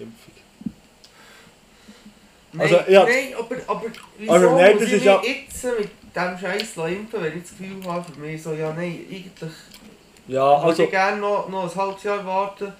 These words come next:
Speaker 1: ich hoffe
Speaker 2: Das
Speaker 1: wirklich für die Schweiz, dass sie das jetzt nicht einfach immer hure aufpushen und sagen, das Spital ist überlastet. Obwohl das vielleicht kein Fakt ist.
Speaker 2: Ja.
Speaker 1: Also jetzt sind es ja achtzig Prozent, ist es schon hure am Anschlag.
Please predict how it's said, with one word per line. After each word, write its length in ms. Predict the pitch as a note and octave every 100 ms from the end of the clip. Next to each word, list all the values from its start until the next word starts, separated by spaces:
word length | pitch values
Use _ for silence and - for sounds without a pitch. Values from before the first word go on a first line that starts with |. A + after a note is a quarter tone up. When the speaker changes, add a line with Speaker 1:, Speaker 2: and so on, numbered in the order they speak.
| _ _ -
Speaker 1:
ich 80 | D#3+
hoffe 280 | D#3 - E3+
Speaker 2:
Das 80 |
Speaker 1:
wirklich 500 | C#3+ E3 F3+ F3+ F3+
für 120 | - D#3
die 80 | -
Schweiz, 320 | D3+ D#3 -
dass 160 | B2+
sie 80 | -
das 120 | C3 C#3
jetzt 180 | C3+
nicht 100 | D3
einfach 260 | C#3+ C#3 C3+
immer 300 | C3+ D3 C3+
hure 220 | B2 C#3
aufpushen 720 | B2+ D3 - - C3+ C3 -
und 20 | C3
sagen, 220 | B2+ B2+
das 80 | C3
Spital 440 | A#2+ A2+ A#2+ B2
ist 120 | B2
überlastet. 640 | B2 - A2+ A#2 - - - - - _ _ _ _ _ _
Obwohl 200 | B2 B2
das 100 | A2+
vielleicht 220 | - A2+
kein 160 | - A#2
Fakt 380 | G#2+ G#2 - -
ist. 80 | - - _ _ -
Speaker 2:
Ja. 680 | - _ _ _ _ - B2
Speaker 1:
Also 160 | B2+
jetzt 220 | A#2+ B2+ B2+
sind 100 | A#2
es 40 |
ja 120 | A#2+
achtzig 240 | B2+ - -
Prozent, 540 | B2 - D3 B2+ A2+
ist 160 | B2+ -
es 80 | F3+
schon 180 | E3
hure 200 | D#3 D#3
am 100 | C#3+
Anschlag. 380 | C3 C3 - -